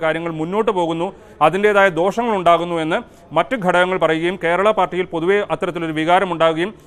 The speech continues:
ഒരുപക്ഷെ പൊതുസമൂഹത്തിൽ തന്നെ അത്തരത്തിലുള്ള ഒരു വിമർശനം ഉന്നയിക്കുകയും ഒക്കെ ചെയ്യുന്ന സാഹചര്യമുണ്ട്. അതുപോലെ തന്നെ ദേശീയ തലത്തിൽ ഇപ്പോൾ കോൺഗ്രസുമായുള്ള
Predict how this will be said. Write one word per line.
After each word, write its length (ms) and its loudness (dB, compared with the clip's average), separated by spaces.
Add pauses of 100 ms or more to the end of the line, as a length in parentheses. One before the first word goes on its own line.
(140)
ഒരുപക്ഷെ 380 0 (100)
പൊതുസമൂഹത്തിൽ 640 0
തന്നെ 220 0
അത്തരത്തിലുള്ള 480 -4
ഒരു 180 -4
വിമർശനം 400 -4
ഉന്നയിക്കുകയും 600 -4
ഒക്കെ 280 -6
ചെയ്യുന്ന 240 -4 (100)
സാഹചര്യമുണ്ട്. 480 2 (220)
അതുപോലെ 380 4
തന്നെ 200 -2 (500)
ദേശീയ 340 6
തലത്തിൽ 340 -2
ഇപ്പോൾ 240 -4
കോൺഗ്രസുമായുള്ള 580 0